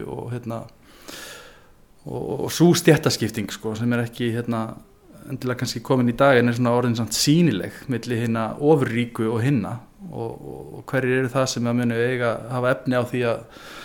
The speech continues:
að verða ódauðlegir og verða þá einhvers konar guðir hálfpartinn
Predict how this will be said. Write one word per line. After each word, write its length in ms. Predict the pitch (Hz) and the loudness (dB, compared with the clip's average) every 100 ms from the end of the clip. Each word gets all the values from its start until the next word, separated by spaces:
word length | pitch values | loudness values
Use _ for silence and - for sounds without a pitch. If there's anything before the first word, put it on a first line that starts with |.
| - - - - - - | -18 -20 -20 -20 -12 -4
að 140 | 123 | 4
verða 300 | 135 165 135 | 6 8 8
ódauðlegir 540 | 131 117 127 107 127 - - | 6 6 4 2 -2 -10 -16
og 180 | - 131 | -10 0
verða 240 | 131 160 | 4 4
þá 80 | 127 | 4
einhvers 240 | 127 117 - | 0 -4 -4
konar 160 | 123 | -4
guðir 560 | 120 139 156 180 120 - - - | 0 6 8 8 4 -4 -10 -4
hálfpartinn 500 | 127 - 123 123 | -2 -2 -2 -2